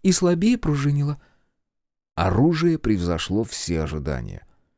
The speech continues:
Оно поражало цели на расстоянии в один километр,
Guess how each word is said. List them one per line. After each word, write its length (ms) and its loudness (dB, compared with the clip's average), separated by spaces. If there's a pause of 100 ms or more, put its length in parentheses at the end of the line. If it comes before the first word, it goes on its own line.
Оно 260 0
поражало 480 0
цели 380 2
на 100 0
расстоянии 520 0
в 60 0
один 260 0
километр, 540 -2